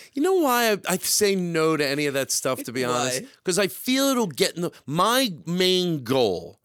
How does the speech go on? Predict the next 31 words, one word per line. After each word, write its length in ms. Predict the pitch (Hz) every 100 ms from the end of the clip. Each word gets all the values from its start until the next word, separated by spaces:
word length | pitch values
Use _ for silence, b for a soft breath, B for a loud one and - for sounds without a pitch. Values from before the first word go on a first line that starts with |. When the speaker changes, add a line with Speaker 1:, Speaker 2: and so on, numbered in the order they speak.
| -
Speaker 2:
Yeah. 160 | 117 101
Speaker 1:
and 80 | 185
this 120 | 196
is 100 | 143
what 120 | 143
happened, 480 | 135 131 120 117 - - _ _ _
why 360 | - 107 135 139
we 120 | 131
didn't 200 | 131 120
wanna 160 | 127 120
maybe 300 | 123 113 120
have 200 | 110 -
someone 380 | 123 113 110
give 240 | 107 123 117
us 120 | -
all 100 | 113
the 80 | 110
money 240 | 113 113
that 180 | 107 101
would 140 | 98 98
have 160 | 98
questions 480 | - 117 - 110 98
and 100 | 95
a 40 |
say, 380 | 92 165 147 107 B B B -
is 80 | -
'cause 160 | 208
they're 100 | 185
gonna 220 | 226 320 226
give 240 | 190 139
ideas. 680 | 120 104 135 90 - -